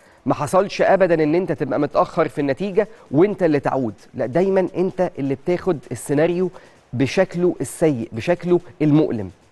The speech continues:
فأنا ما بلومش حد أبدا إن هو يكون زعلان أو إن هو يكون مل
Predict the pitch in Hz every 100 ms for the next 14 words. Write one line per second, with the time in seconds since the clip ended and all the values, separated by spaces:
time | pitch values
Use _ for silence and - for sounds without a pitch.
0 | _ _ _ _ - 196 220 165 170 160
1 | 202 233 - 147 196 156 156 202 190 170
2 | 156 147 165 180 147 185 165 139 139 185
3 | 131 143 139 175 170 190 196 170 208 214
4 | 143